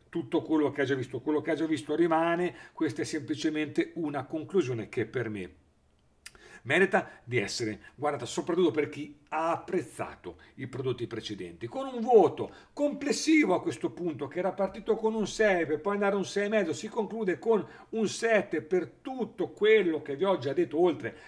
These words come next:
per me non può andare, pur essendo un prodotto pregevole, un, un, un anime dedicato a chi apprezza comunque i combattimenti che esulano dai combattimenti classici, ma vanno un po'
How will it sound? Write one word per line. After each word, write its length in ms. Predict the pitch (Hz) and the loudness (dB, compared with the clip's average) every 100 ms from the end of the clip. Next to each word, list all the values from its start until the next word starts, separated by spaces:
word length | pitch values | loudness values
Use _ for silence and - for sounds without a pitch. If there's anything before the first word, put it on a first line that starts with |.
| - | -10
per 160 | 123 | -6
me 300 | 170 147 - - | -2 -2 -4 -8
non 240 | 151 185 | 0 2
può 120 | 185 170 | 2 0
andare, 300 | 175 165 135 | 4 4 2
pur 240 | 196 190 | 0 2
essendo 600 | 156 - 208 190 147 131 - - | 2 2 4 4 2 -6 -6 -4
un 140 | 190 | -2
prodotto 360 | 185 202 196 156 | 4 4 4 0
pregevole, 880 | - 208 143 135 127 135 - - - - - - | 4 4 6 0 2 -2 -6 -20 -20 -20 -16 -2
un, 220 | 214 202 | 0 4
un, 680 | 196 185 190 180 170 165 170 - 165 170 175 | 4 4 -2 -10 -10 -8 -8 -8 -8 -6 -4
un 100 | 185 | 0
anime 280 | 214 220 185 | 2 4 6
dedicato 640 | 180 185 175 220 214 175 170 | 6 4 2 2 4 4 4
a 100 | 165 | 4
chi 340 | - 220 170 - | -4 -4 -4 -8
apprezza 460 | - 139 226 220 190 | -6 2 2 4 0
comunque 420 | - 196 220 214 | -2 -4 -2 -2
i 80 | 220 | -2
combattimenti 840 | 202 196 190 190 202 214 190 170 - | 2 2 2 0 -2 -2 0 -4 -2
che 200 | 175 - | -6 -4
esulano 640 | 208 214 208 165 156 151 147 | 0 4 4 4 0 -6 -4
dai 140 | 160 | -4
combattimenti 760 | - 156 160 170 190 165 - | -4 -6 -4 -2 -2 -4 -12
classici, 560 | - 175 180 123 - 156 | -4 2 2 0 -6 -8
ma 80 | 151 | -2
vanno 220 | 185 180 | -2 2
un 260 | 190 156 127 | 2 0 -2
po' 320 | 175 180 | 2 2